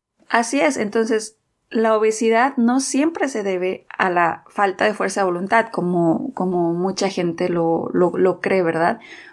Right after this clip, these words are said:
Muchas veces nuestro nuestra historia, eh, genética o nuestra historia clínica, eh, más bien en este caso genética, influye mucho, ¿verdad? Para cómo va-,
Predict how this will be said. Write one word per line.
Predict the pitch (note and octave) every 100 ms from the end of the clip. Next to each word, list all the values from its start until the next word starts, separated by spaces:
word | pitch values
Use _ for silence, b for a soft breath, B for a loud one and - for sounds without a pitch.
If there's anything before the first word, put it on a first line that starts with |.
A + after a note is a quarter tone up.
| -
Muchas | C4+ C4 A#3
veces | A3+ A#3+
nuestro | A3+ G3+ G3+ - F#3+ F#3 F3 E3 D#3+ D#3+ D#3+ b b b b
nuestra | A3+ A3+ A3
historia, | G#3+ - G#3+ A3 G#3+ A3 A3 -
eh, | - G#3 G3 F3+ E3+ D#3+ - -
genética | - A3+ G#3+ G#3 G#3+ A3 G#3
o |
nuestra | G3 F3+ F3 F3
historia | - F#3 F#3+
clínica, | G3 A#3 A#3 A3 G#3 G3 G3 -
eh, | F#3+ F#3 F3 E3+ E3+ - _
más | - A#3
bien | A3+ A3+
en |
este | A3+ A3+
caso | - G3 A3
genética, | G#3+ G3 F#3+ A3+ G3+
influye | G3+ G3+ G#3+ G#3+
mucho, | G3+ G3+ F3+ E3
¿verdad? | D#3+ E3+ F3 -
Para | F3+ F3+ F3 B B B B _ -
cómo | A3+ A3 A3+
va-, | G#3 G#3 G3